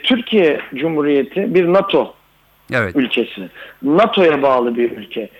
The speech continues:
Speaker 1: nato güvenlik stratejilerine ve nato sistemi dahilinde hareket eden bir ülke.
Speaker 2: Evet.
Speaker 1: Şimdi siz Türkiye'yi, e, tamamıyla bir uçuş, yani F otuz beş, nato'ya uyumlu, bu teknolojiye uyumlu sistemden çıkarıp da,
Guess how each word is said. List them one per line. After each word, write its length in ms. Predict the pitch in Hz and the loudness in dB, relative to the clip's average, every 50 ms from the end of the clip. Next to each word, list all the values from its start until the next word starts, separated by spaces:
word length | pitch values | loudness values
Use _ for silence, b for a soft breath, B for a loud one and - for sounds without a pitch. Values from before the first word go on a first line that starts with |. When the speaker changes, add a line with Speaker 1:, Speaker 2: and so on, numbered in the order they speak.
| b b | b b
Speaker 1:
nato 460 | - 147 165 202 226 214 - 214 180 151 | -4 -2 0 0 0 2 0 0 0 0
güvenlik 440 | 165 165 175 180 185 196 208 196 - | 0 0 0 0 0 0 -2 -4 -4
stratejilerine 840 | - - 165 156 - - 151 143 135 139 147 151 165 208 226 214 | -6 -4 -4 -2 0 0 -2 -2 -2 -2 -2 0 0 0 0 2
ve 160 | 185 175 175 | 2 2 2
nato 260 | 202 226 - - 190 165 | 0 0 0 -2 -4 -4
sistemi 540 | - - 156 - - 175 170 175 185 175 | -4 -8 -12 -8 -4 -4 -2 -2 -2 0
dahilinde 760 | 165 165 165 165 160 165 170 165 170 175 175 185 175 151 - - - - _ | 2 2 2 2 2 0 0 -2 -2 0 2 2 2 0 -2 -8 -18 -16 _
hareket 480 | - 139 139 139 131 - - 131 - 139 | 0 2 2 2 2 2 0 0 2 2
eden 320 | 131 127 127 123 120 113 | 0 0 0 -2 0 -2
bir 60 | 117 | -2
ülke. 320 | 113 107 98 - - 101 95 - B B B | -4 -4 -4 -8 -10 -12 -12 -14 B B B
Speaker 2:
Evet. 140 | 123 123 113 | -2 0 2
Speaker 1:
Şimdi 260 | 196 214 233 233 208 - | 2 2 2 2 0 0
siz 220 | 233 226 - - | -2 -4 -4 -4
Türkiye'yi, 680 | - 220 247 214 - - 220 202 185 175 160 135 113 - - B B B B B | -2 -2 -2 -2 -2 -2 0 0 2 2 2 0 -2 -6 -10 B B B B B
e, 320 | - 143 147 151 147 139 | -4 -2 0 0 0 -2
tamamıyla 920 | - - 170 175 190 196 202 202 208 240 269 262 240 220 196 175 175 165 | -2 -4 -2 0 2 2 2 2 2 2 0 2 2 2 2 2 2 0
bir 220 | 156 151 120 101 - _ _ _ - | 0 -2 -2 -2 -8 _ _ _ -6
uçuş, 480 | 156 - - 254 254 202 - - - | -6 -4 -2 -2 -2 -2 -2 -4 -4
yani 320 | - 143 139 139 135 127 117 - - - | -2 0 0 0 -2 -4 -6 -6 -4 -2
F 220 | 165 160 - 220 | -2 0 2 0
otuz 360 | 220 202 - 214 196 175 175 | 0 0 0 -2 -2 0 0
beş, 320 | 190 196 160 - - - - | 2 2 2 0 -2 -2 0
nato'ya 960 | 156 190 208 - 226 190 165 135 - - - - _ - 147 170 170 160 | 0 0 0 2 2 2 2 2 -2 -8 -20 -18 _ -2 0 2 2 2
uyumlu, 680 | - 170 175 170 175 180 185 190 196 196 165 143 135 151 | 2 2 2 4 2 2 2 0 2 2 0 0 0 -2
bu 100 | 214 208 | -2 0
teknolojiye 680 | - 185 175 - - 180 175 175 170 170 165 185 196 | 0 -2 -2 0 0 0 2 2 2 2 2 2 2
uyumlu 640 | 175 - 156 160 160 156 160 165 165 160 135 - B B B B - - | 2 2 2 2 2 2 0 0 0 -2 -2 -2 B B B B -12 -8
sistemden 580 | - 160 - - 190 190 190 202 196 196 185 175 | -8 -8 -4 -2 0 0 2 2 2 0 0 0
çıkarıp 540 | 175 - 175 - - 196 196 214 208 - - | 0 -2 -2 0 0 2 2 2 0 0 -2
da, 200 | 147 117 - | -2 -2 -2